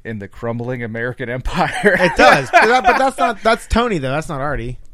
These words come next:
Speaker 1: No, that's Tony.
Speaker 2: Yeah,
Speaker 1: That's
Speaker 2: yeah.
Speaker 1: Tony.
Speaker 2: Yeah.
Speaker 1: This is Tony Soprano, yeah.
Speaker 2: Yeah. I'm sorry, I thought you
Speaker 1: Motherfucker,
Speaker 2: were
Speaker 1: that was in nineteen ninety-nine.
Speaker 2: Yeah.
Speaker 1: That's
Speaker 2: I
Speaker 1: too real now.
Speaker 2: I texted you a couple weeks ago when I first started rewatching, and, and I watched the first episode, and I was, I texted you, I was like, "Michael, they, they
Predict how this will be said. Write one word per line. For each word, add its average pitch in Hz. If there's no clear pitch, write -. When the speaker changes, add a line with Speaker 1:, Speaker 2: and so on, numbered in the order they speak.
Speaker 1:
No, 160
that's 151
Tony. 156
Speaker 2:
Yeah, 170
Speaker 1:
That's 165
Speaker 2:
yeah. 123
Speaker 1:
Tony. 123
Speaker 2:
Yeah. 147
Speaker 1:
This 147
is 120
Tony 123
Soprano, 113
yeah. 101
Speaker 2:
Yeah. 123
I'm 139
sorry, 160
I 147
thought 123
you -
Speaker 1:
Motherfucker, 180
Speaker 2:
were 156
Speaker 1:
that 147
was 151
in 117
nineteen 147
ninety-nine. 131
Speaker 2:
Yeah. 175
Speaker 1:
That's 110
Speaker 2:
I 185
Speaker 1:
too 160
real 151
now. 98
Speaker 2:
I 196
texted 196
you 135
a 120
couple 151
weeks 151
ago 127
when 131
I 131
first -
started 135
rewatching, 131
and, 123
and 120
I 120
watched 123
the -
first 120
episode, 131
and 120
I 120
was, 113
I 120
texted 127
you, 117
I -
was 104
like, 107
"Michael, 123
they, 131
they 147